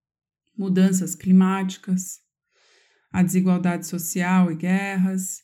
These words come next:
a extinção de espécies e o consumo de recursos finitos.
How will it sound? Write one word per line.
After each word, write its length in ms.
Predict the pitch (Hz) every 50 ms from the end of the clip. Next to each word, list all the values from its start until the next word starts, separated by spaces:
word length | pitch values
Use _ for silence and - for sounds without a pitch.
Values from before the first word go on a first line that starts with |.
| _ _ _ _ _ _ _
a 140 | - 180 185
extinção 580 | 180 180 - - - 190 185 185 - 180 175 170
de 100 | 170 160
espécies 1120 | 160 - - - 185 185 190 196 196 190 190 190 190 - 190 190 190 185 - - - - _ _ _ _ _ _ _ _ _ _ _ _ _ _ - -
e 180 | 170 170 175
o 140 | 175 175 180
consumo 480 | 180 - 185 185 180 - - 175 175 175
de 120 | 170 -
recursos 520 | 196 185 185 - 175 175 - - 170 -
finitos. 720 | - - 180 160 147 143 - - - 165 - - - -